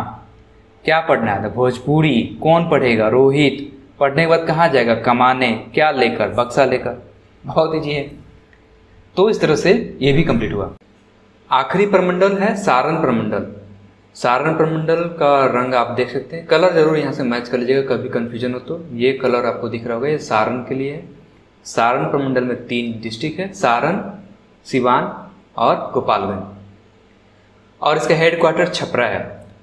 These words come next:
बारी बारी से सबका हम headquarter भी बता देते हैं, बहुत ज़रूरी है। तो हमने अभी भी देखा सारण का headquarter छपरा है, पटना का headquarter खुद पटना है, मगध का headquarter है गया,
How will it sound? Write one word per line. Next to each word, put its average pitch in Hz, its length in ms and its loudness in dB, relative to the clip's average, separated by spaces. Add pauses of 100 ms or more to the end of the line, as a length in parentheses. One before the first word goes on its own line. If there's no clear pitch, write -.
(160)
बारी 139 220 0
बारी 175 120 2
से 185 120 2
सबका 175 300 2
हम 165 120 0
headquarter 151 420 2
भी 156 80 0
बता 143 240 2
देते 143 240 0
हैं, 170 160 -6
बहुत 127 260 0
ज़रूरी 127 340 2
है। 170 100 -4 (440)
तो 120 80 2 (480)
हमने 135 200 -2
अभी 143 140 2
भी 139 100 -4
देखा 139 280 -2
सारण 127 440 0
का 135 100 0
headquarter 127 500 -2
छपरा 123 300 -2
है, 147 60 -6 (600)
पटना 147 360 0
का 175 120 -2
headquarter 147 560 0
खुद 135 240 2
पटना 113 280 -2
है, 139 160 -10 (760)
मगध 143 520 2
का 151 80 2
headquarter 143 600 2
है 139 260 2
गया, 113 340 2